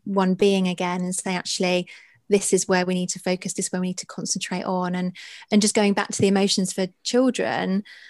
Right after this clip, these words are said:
you know, when we have the language or the tools to express how we're feeling or to understand, we can then, you, like I say, kind of have,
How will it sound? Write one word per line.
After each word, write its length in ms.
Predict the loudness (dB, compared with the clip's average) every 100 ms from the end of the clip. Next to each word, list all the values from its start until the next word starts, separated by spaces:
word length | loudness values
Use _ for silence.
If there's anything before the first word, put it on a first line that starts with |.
| -20 _ 2
you 80 | 4
know, 60 |
when 220 | 6 6 6
we 120 | 4
have 340 | 2 0 0
the 100 | 2
language 840 | 2 4 4 2 2 -2 -4 -4 -4
or 80 | -4
the 80 | -4
tools 680 | 2 4 4 2 -2 -2
to 160 | -4 -6
express 720 | -4 -6 0 0 0 -4 -6
how 160 | -6 -6
we're 100 | -4
feeling 440 | -4 -2 -2 -4
or 100 | -6
to 100 | -6
understand, 920 | -4 -4 -4 -2 -2 -4 -4 -6 -8 -10 -20 -20 -20 -12 2
we 160 | 2
can 260 | 4 0 2
then, 500 | 2 2 0 -2 -4
you, 200 | -4 0
like 180 | 2 0
I 20 |
say, 160 | -2 -4
kind 200 | -2 -6
of 80 | -4
have, 500 | -6 -2 0 -2